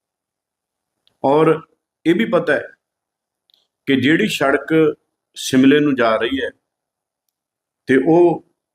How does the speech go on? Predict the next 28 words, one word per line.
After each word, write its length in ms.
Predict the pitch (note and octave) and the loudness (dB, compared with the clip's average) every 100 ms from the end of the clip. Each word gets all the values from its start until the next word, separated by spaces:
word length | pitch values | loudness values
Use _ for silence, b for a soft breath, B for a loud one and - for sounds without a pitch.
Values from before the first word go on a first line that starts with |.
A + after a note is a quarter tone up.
| _ | _
ਸੜਕ 460 | - C3+ C3+ D3 D3 | -4 -4 -2 -4 -2
ਤੇ 180 | D3 C#3+ | 0 0
ਆਵਾਜਾਈ 500 | C3 B2+ C#3 C3 C3 | 0 2 2 2 0
ਕਿੰਨੀ 320 | C3 B2 A2+ | -2 -4 -6
ਹੈ, 140 | G2+ _ _ _ _ _ _ _ _ _ _ _ _ _ _ _ _ _ _ | -8 _ _ _ _ _ _ _ _ _ _ _ _ _ _ _ _ _ _
ਔਰ 160 | C#3+ D3 | -2 0
ਟੂਰਿਸਟ 320 | D#3 E3+ E3+ - | 0 2 0 -4
ਜਿਹੜੇ 180 | D3 D#3+ | -2 2
ਲੋਕ 320 | D#3 C3+ C3+ | 4 4 2
ਨੇ, 120 | C#3 C#3+ D3 | -2 -6 -10
ਉਹ 40 | |
ਕਿੰਨੇ 360 | - D3+ D3 D3 | -6 -4 0 0
ਜਾਂਦੇ 320 | B2 A2 - | -2 -6 -12
ਆ, 120 | - _ _ _ _ _ _ _ _ | -20 _ _ _ _ _ _ _ _
ਇਹ 60 | C3+ | -6
ਸਭ 220 | C3+ D3+ | -4 -4
ਨੂੰ 200 | F3+ D#3+ | -2 -4
ਪਤਾ 220 | A2+ - | -6 -14
ਹੈ। 60 | - _ _ _ _ _ _ _ _ _ _ _ - | -20 _ _ _ _ _ _ _ _ _ _ _ -2
ਕੀ 400 | D#3+ E3+ D#3+ E3 | 0 0 -6 -10
ਸਰਕਾਰਾਂ 560 | - C3+ - C3 C3+ C#3 | -4 -2 0 0 0 0
ਨੇ 120 | D3 C#3 | -2 -4
ਅੱਖਾਂ 240 | - D3 | -10 -6
ਬੰਦ 280 | B2+ A2+ A#2+ | -2 -2 -2
ਕੀਤੀਆਂ 380 | - C3+ D3 D#3 | -6 -12 -8 -12
ਹੋਈਆਂ? 300 | D#3 C#3+ D3+ _ _ _ _ _ _ _ _ _ _ _ _ _ F#2+ | -10 -20 _ _ _ _ _ _ _ _ _ _ _ _ _ _ -2
ਜਦੋਂ 280 | C3+ D3 | 0 2
ਤੁਸੀਂ 380 | D3 D#3 D#3+ D#3 | 0 0 2 0